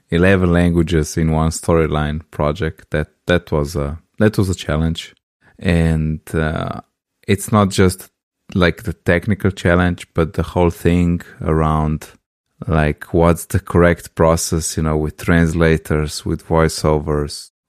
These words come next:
with me and Maya that were working on the course, what, what would be the best way to do this? So, you know, after you do one,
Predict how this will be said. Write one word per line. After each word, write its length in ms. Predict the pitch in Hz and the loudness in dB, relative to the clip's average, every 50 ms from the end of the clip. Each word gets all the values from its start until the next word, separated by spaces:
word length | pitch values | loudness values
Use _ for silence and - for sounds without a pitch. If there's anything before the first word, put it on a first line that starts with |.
| _ 82 | _ -12
with 680 | - 85 80 76 78 80 78 76 73 - - - - - - - _ _ _ _ _ - - | -8 -6 -4 -2 0 0 -2 -2 -4 -10 -18 -20 -20 -20 -20 -20 _ _ _ _ _ -6 -2
me 280 | 87 82 80 80 78 78 | 0 0 2 2 0 0
and 160 | 76 76 76 | -2 -2 -2
Maya 420 | 78 78 76 78 76 76 73 73 76 | 0 0 0 0 0 0 -2 -2 -2
that 220 | 76 73 - - | -2 -4 -4 -4
were 120 | 80 78 78 | -4 -2 0
working 360 | 78 80 80 80 - 78 78 | 0 0 -2 -2 -2 -2 -2
on 200 | 78 78 78 78 | 0 -2 -2 -2
the 80 | 78 | -4
course, 560 | - - - - 85 85 82 82 - - - - - | -6 -6 -6 -4 -4 -4 -4 -6 -8 -12 -14 -12 -10
what, 320 | - 90 - 76 - - - | -8 -6 -6 -6 -8 -10 -8
what 280 | - - 80 78 - - | -4 -4 -4 -4 -4 -8
would 120 | - - - | -10 -8 -6
be 100 | - 76 | -8 -8
the 120 | - - | -8 -10
best 440 | - _ 76 73 76 - - - - | -8 _ -2 -2 -2 -4 -6 -8 -8
way 180 | 80 76 73 73 | -6 -4 -4 -6
to 180 | - - - | -8 -10 -14
do 160 | 92 - - | -10 -8 -6
this? 220 | 78 73 73 71 - | -4 -4 -4 -4 -6
So, 320 | - - - 78 73 - - - - - _ _ - | -8 -6 -4 -4 -4 -4 -8 -16 -20 -20 _ _ -2
you 60 | 82 | 0
know, 100 | 80 82 | 2 2
after 540 | 82 90 92 85 - - 95 87 80 - - _ _ - - _ - - - | 4 2 2 0 2 2 4 4 4 2 -4 _ _ -20 -20 _ -12 -4 -2
you 100 | 90 82 | -2 0
do 160 | 78 90 90 | 2 2 4
one, 500 | 82 82 82 82 82 82 80 78 78 | 4 4 4 2 2 2 0 0 -4